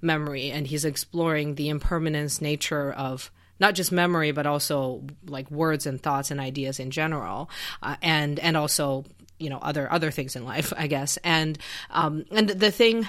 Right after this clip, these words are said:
that's also, like, interesting about this series, 'cause I think originally he started just doing it on his own, but then eventually he made pieces like the one in the Allure of Matter show where other people can come and write their own words on it. So,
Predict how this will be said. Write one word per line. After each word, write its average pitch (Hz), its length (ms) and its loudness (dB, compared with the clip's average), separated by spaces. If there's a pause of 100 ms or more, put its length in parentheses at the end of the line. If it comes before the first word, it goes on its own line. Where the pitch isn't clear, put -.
(120)
that's 180 280 4
also, 170 560 4 (540)
like, 175 300 -2
interesting 220 420 4
about 165 240 2
this 196 140 2
series, 170 460 2
'cause 170 160 -2
I 180 80 4
think 254 160 2
originally 214 580 4
he 180 140 0
started 151 460 0
just - 280 0
doing 151 260 0
it 143 100 -2
on 135 140 -2
his 139 160 -4
own, 143 360 -4 (320)
but 147 300 2
then 170 220 6
eventually 160 560 0
he 147 140 0
made 143 320 0
pieces 135 460 -2
like 135 160 -4
the 143 80 -2
one 135 260 -2
in 131 180 -4
the 131 160 -2
Allure 135 300 -2
of 135 100 -10
Matter 147 280 -2
show 135 260 -2
where 135 340 -4
other 170 220 0
people 156 280 -2
can 143 180 -6
come 139 280 -4
and 135 180 -6
write 139 220 -4
their 143 140 -4
own 160 200 0
words 143 280 -6
on 110 180 -8
it. - 200 -10 (240)
So, 143 440 2